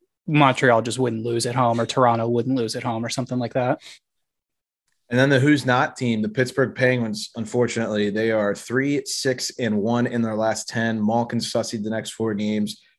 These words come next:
Speaker 2: Jarry is looking very shaky as of late. He's one and five in his last six starts. I saw a tweet the other day that came out, um, from a guy named Jake. His name's just Jake, but he's, like, a big Pens Twitter guy.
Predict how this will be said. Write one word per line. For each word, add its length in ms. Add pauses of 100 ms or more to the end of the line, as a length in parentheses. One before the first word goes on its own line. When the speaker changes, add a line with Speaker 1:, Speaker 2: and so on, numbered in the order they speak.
(120)
Speaker 2:
Jarry 600 (120)
is 260
looking 540
very 400
shaky 480
as 180
of 160
late. 200
He's 200
one 340
and 140
five 380
in 80
his 160
last 320
six 240
starts. 460 (260)
I 40
saw 320
a 20
tweet 360
the 120
other 160
day 180
that 160
came 260
out, 300 (380)
um, 280
from 520 (160)
a 20
guy 220
named 260
Jake. 460 (140)
His 120
name's 200
just 140
Jake, 360
but 80
he's, 100
like, 120
a 40
big 380
Pens 240
Twitter 240
guy. 320